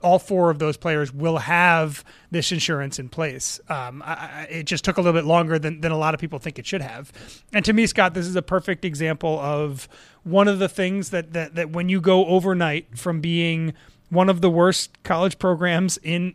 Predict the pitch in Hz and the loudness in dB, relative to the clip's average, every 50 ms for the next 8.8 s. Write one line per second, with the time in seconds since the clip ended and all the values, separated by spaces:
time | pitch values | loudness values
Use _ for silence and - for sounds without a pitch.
0 | _ - 156 165 170 170 - - 170 175 165 - - 165 170 185 180 - 196 160 | _ -10 -8 -8 -8 -8 -8 -8 -8 -8 -6 -4 -2 0 0 0 0 0 -2 -2
1 | 147 139 139 151 170 170 - _ _ _ _ _ _ _ - 196 160 143 180 175 | -2 -2 -4 -6 -6 -8 -12 _ _ _ _ _ _ _ -8 -6 -4 -2 -2 0
2 | 180 180 180 175 165 160 - - 185 175 175 165 185 175 175 175 175 165 160 151 | 0 0 -2 -2 -4 -6 -4 -2 -2 -2 0 -2 -2 -2 -2 -2 -4 -4 -4 -6
3 | - - 151 160 180 185 185 160 170 180 170 - - 185 185 175 - - 180 170 | -6 -4 -2 0 0 0 0 -2 -4 -6 -6 -6 -4 -4 -4 -4 -2 -4 -4 -2
4 | 147 156 165 170 175 156 - - - 180 160 170 180 185 170 - - - 175 180 | -2 -2 -2 -2 -4 -4 -4 -4 -2 0 2 2 2 2 0 -4 -6 -4 -2 0
5 | 190 196 190 170 185 175 - - - 185 170 175 180 170 165 170 175 180 - - | 0 0 0 -2 -4 -6 -6 -6 -4 -2 -2 -2 -2 -4 -4 -6 -8 -8 -10 -10
6 | - 190 185 208 190 151 135 139 180 175 - - - - - _ _ _ - 175 | -4 -2 0 0 0 -2 -4 -8 -10 -10 -12 -14 -16 -20 -20 _ _ _ -6 -6
7 | 151 - 196 196 190 185 175 165 151 170 165 156 - 160 - 175 165 156 151 151 | -4 -2 0 2 2 2 2 0 0 -2 -2 -2 -4 -8 -6 -4 -4 -2 -2 -2
8 | 147 147 151 151 139 151 143 147 139 151 170 175 147 180 - | -2 -2 -2 -4 -4 -4 -4 -4 -4 -4 -4 -4 -4 -6 -10